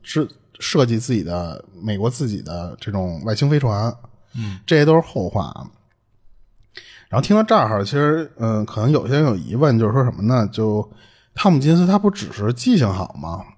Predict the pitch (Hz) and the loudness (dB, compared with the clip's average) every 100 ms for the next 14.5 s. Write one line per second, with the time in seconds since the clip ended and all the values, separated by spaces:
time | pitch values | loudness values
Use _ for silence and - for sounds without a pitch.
0 | _ - 110 101 - - 196 135 101 95 | _ -8 -6 -8 -12 -4 -2 -2 -4 2
1 | 170 185 127 170 156 131 160 156 120 139 | 4 4 2 4 4 4 4 4 4 4
2 | 170 113 123 131 160 175 120 - 120 117 | 4 4 4 4 4 4 2 0 2 2
3 | 139 104 127 180 202 143 98 127 175 - | 2 0 2 4 6 4 2 2 2 2
4 | 143 160 123 120 143 160 - _ - - | 4 4 4 4 2 0 -8 _ -20 -20
5 | - _ - - 123 113 101 98 85 98 | -20 _ -16 -4 -4 -2 -4 -4 -2 0
6 | 156 - 202 120 117 139 131 147 160 185 | 0 4 4 4 2 2 2 2 2 2
7 | - 220 214 101 98 107 104 101 98 101 | 0 -2 0 -2 -2 -2 -2 -4 -4 -2
8 | 117 107 - 82 78 - _ _ - - | 0 0 -4 -10 -10 -12 _ _ -20 -20
9 | - 190 202 160 147 143 135 104 107 107 | -2 2 4 4 2 4 2 2 0 0
10 | 107 117 120 104 95 - _ 107 107 117 | 0 0 0 -2 -4 -8 _ -4 -2 -2
11 | 135 123 110 98 92 127 127 123 110 101 | -2 -2 -2 0 2 2 4 2 2 0
12 | 110 123 98 113 120 104 117 120 135 101 | -2 -2 -2 0 0 0 -2 -2 -4 -4
13 | - - 165 92 90 98 101 98 101 98 | -4 -4 -2 -4 -6 -6 -4 -4 -4 -6
14 | 95 104 107 - | -6 -6 -8 -10